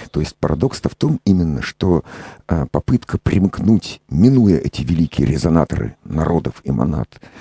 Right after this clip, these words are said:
э, к, м, общечеловеческим идеям, она, в принципе, обречена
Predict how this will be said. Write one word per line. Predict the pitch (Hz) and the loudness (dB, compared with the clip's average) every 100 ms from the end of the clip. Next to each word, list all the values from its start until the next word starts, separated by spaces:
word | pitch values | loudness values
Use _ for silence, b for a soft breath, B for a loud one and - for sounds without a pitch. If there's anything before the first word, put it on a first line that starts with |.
| B - | B -12
э, | 57 50 - _ | -6 -6 -6 _
к, | - - | -10 -2
м, | 73 64 58 50 50 - | 0 2 0 -2 -4 -6
общечеловеческим | - - - 78 60 - - - - | -8 -8 -6 -2 -2 -2 -8 -6 -4
идеям, | 127 175 202 - | 2 4 4 2
она, | - 123 170 151 B B B B | 0 2 2 0 B B B B
в | _ | _
принципе, | - 175 - - - | -2 0 -2 0 0
обречена | 82 95 - 113 139 165 | 2 -2 -2 0 2 2